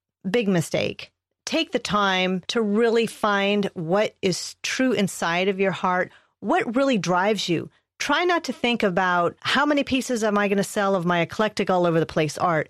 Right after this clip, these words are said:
Think about what you're gonna do moving forward, building those relationships.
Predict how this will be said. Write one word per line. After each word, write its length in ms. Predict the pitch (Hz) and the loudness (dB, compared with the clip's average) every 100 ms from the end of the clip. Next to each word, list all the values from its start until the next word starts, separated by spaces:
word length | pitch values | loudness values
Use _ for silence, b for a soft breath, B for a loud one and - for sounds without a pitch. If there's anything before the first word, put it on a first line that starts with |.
| b b | b b
Think 300 | - 285 311 | -4 0 0
about 480 | 311 208 196 190 185 - _ | 0 0 2 0 -2 -6 _
what 240 | - 175 208 | -4 -2 0
you're 100 | 247 | 0
gonna 220 | 254 262 | 2 2
do 420 | 190 190 190 190 b _ | 2 2 4 2 b _
moving 280 | 160 185 247 | 0 2 2
forward, 580 | 226 202 180 180 180 175 b - 151 | 0 0 2 2 2 -2 b -12 -2
building 300 | 185 226 240 | 2 4 4
those 220 | 220 214 | 2 2
relationships. 840 | 214 175 160 175 - 165 165 - | 2 2 0 -2 0 0 -2 -6